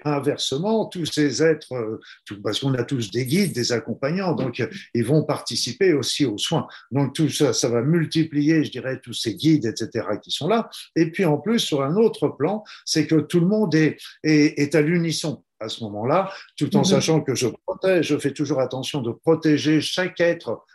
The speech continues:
Speaker 1: individuellement pour qu'il soit pas perturbé par les présences des autres, ou le groupe également, je fais toujours très attention à ça, mais, euh, d'un autre côté, on est animé par une pensée commune, donc, euh, ça vraiment, ça fait vibrer une énergie, euh,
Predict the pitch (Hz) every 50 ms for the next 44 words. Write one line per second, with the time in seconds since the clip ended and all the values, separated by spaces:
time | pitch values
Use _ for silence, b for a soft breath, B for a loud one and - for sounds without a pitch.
0 | b _ - 151 156 151 127 135 143 - 127 - 90 98 107 104 107 123 117 113
1 | 110 - - 113 - - 117 107 - - 107 - - 135 127 123 - - - -
2 | - - - - - 87 98 170 214 240 226 - - 107 92 101 101 95 - -
3 | 98 90 104 101 90 80 - 90 90 - 165 208 226 220 - B B B B B
4 | - 113 101 110 110 - - 185 247 - - 156 123 113 113 113 139 190 214 202
5 | 151 - - 101 - 160 147 151 151 - - 135 131 120 117 110 - 113 107 -
6 | - 95 - 90 - - - 214 220 B B B B B - 139 147 151 143 131
7 | 135 127 123 117 B B B B B - 139 139 139 123 - - 139 135 139 202
8 | 190 160 151 147 139 143 156 139 143 143 147 160 170 160 160 131 120 135 127 120
9 | - - 226 226 208 - - 202 180 - - 147 135 147 185 214 240 247 247 180
10 | b b b b b - 131 147 147 131 - 139 117 - - 123 101 120 143 156
11 | 190 208 196 - - - 110 - - 131 110 101 113 165 233 202 151 - 185 202
12 | 196 185 160 151 151 147 135 131 123 117 - - - 175 196 185 151 135 127